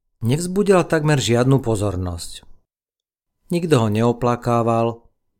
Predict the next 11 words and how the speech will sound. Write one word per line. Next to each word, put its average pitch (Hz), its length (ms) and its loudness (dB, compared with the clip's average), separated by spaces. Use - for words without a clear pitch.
nejaká 113 400 -2
žena 127 320 0
preňho 107 400 -2
nechodila 120 720 -2
v - 40 -14
smútku. 123 580 -2
Ruskí 165 400 -2
policajti 120 800 0
jeho 117 160 2
smrť 127 380 0
nevyšetrovali. 98 960 -4